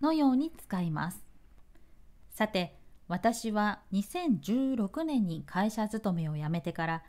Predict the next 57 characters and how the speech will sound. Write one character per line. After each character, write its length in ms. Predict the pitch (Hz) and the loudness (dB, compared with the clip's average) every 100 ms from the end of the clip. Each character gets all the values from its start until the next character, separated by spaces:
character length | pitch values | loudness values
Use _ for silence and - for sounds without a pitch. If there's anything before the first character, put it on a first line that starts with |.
| - - - - | -20 -20 -20 -18
通 300 | - 302 330 | -6 -2 -2
勤 260 | 330 330 320 | -2 -2 -2
と 80 | 302 | -2
い 80 | 294 | -2
う 80 | |
も 120 | 285 285 | 0 2
の 160 | 277 | 2
が 300 | 233 170 - - | 2 -2 -4 -4
な 160 | 185 | -2
く 100 | 196 | 4
な 140 | 208 202 | 4 4
っ 100 | - | 0
た 120 | 175 | -6
ん 60 | |
で 100 | 151 | -6
す 100 | 147 | -8
ね。 260 | 147 240 294 - - - - - - - 214 | -2 0 -2 -8 -20 -20 -20 -20 -20 -10 -6
だ 100 | 220 | 0
か 140 | 196 | 2
ら、 200 | 180 170 - - - - | 2 -2 -8 -20 -20 -2
朝 420 | 220 240 208 170 | 0 2 0 0
外 400 | - - 320 320 | -2 -4 0 4
に 180 | 226 170 | 4 4
行 140 | 147 190 | -2 -6
く 20 | |
こ 140 | 196 | -4
と 120 | 196 170 | -2 -4
が 100 | 151 | -4
ほ 240 | - 180 | -4 -4
と 240 | - 370 | -4 -8
ん 80 | 392 | -2
ど 120 | 285 | 4
な 200 | 214 214 | 4 6
い 60 | 214 | 4
の 120 | 185 | 2
で、 320 | 170 180 - - - - | 0 -2 -4 -12 -20 -20
外 360 | - - 415 349 | -8 -4 -2 2
の 140 | 254 | 2
気 240 | 220 190 185 | 2 -2 -2
温 200 | 175 160 | 0 -2
を 60 | 160 | -4
知 180 | - | -2
ら 120 | 196 240 | 0 4
な 140 | 247 | 4
い 80 | 240 | 2
こ 100 | 247 | -2
と 140 | 247 | -2
が 240 | 208 175 - | 0 -2 0
多 160 | 202 208 | 2 4
い 80 | 185 | 4
ん 40 | |
で 180 | 156 185 | 0 -6
す。 180 | - - - - - - - - - - - - - | -10 -20 -20 -20 -20 -20 -20 -20 -20 -20 -20 -20 -6
皆 280 | 165 196 349 | 0 2 2
さ 180 | 294 226 | 2 2
ん 140 | 165 | 2
も 340 | 180 180 - | 0 -2 -4